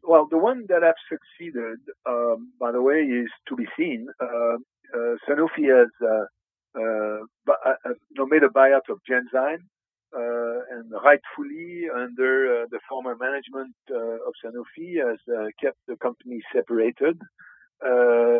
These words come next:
and essentially, uh, you know, nurtured by itself, uh, as, as a sort of a separate unit. Now, uh, now we have heard that that is changing.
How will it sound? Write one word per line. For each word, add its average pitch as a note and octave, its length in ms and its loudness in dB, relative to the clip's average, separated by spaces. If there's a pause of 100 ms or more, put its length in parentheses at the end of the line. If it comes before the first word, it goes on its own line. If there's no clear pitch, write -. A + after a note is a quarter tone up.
and A#2+ 320 -2 (180)
essentially, C3+ 640 -6
uh, A2+ 200 2 (220)
you A#2 80 -12
know, A2 240 -6 (120)
nurtured C3 800 -4
by A2+ 220 -2
itself, C#3+ 480 4 (200)
uh, A#2 420 -4
as, A2+ 40 -2 (180)
as A#2 80 -6
a A2 100 -12 (100)
sort B2+ 120 0
of A2 100 0
a A2 180 -6 (720)
separate - 380 2
unit. D3 260 0 (500)
Now, C#3+ 420 10
uh, B2+ 540 2
now D#3 240 0 (520)
we D3+ 100 0
have B2+ 100 4
heard D#3+ 280 0
that B2+ 120 0 (180)
that C#3+ 120 0 (200)
is G#2+ 100 -18 (140)
changing. D#3 640 -8